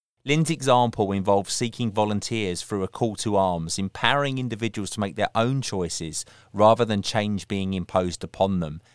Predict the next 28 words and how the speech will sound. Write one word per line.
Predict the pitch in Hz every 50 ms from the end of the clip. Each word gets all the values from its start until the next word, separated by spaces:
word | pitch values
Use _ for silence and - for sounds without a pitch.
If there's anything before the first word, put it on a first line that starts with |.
| _ _ _ _ _ _ _ _
Lynn | 113 131 143 147 139
said | - - 139 131
that | 135 110
nobody | 127 135 135 165 160 175 170
likes | 147 143 131 123 - - -
to | 123
be | 120 117 -
told | - 120 110 110 98 104
what | 98 95 - -
to | - 110
do. | 95 101 104 98 87 82 82 82
People | - - - 120 120 139 135
like | 131 131 - -
to | - 120
feel | - - 120 117
like | 113 110 -
they're | 113 110
in | 107 101
control | - 107 101 - - 117 113 110 98
and | 92
making | 92 98 98 - 107 101
their | 101 101
own | 113 135 160 156
decisions, | 131 - - 117 95 92 95 87
choosing | - - - 156 151 156 147
their | 135 127 131
own | 143 160 165 156
destiny. | 135 120 101 - - - 95 85 80 76 76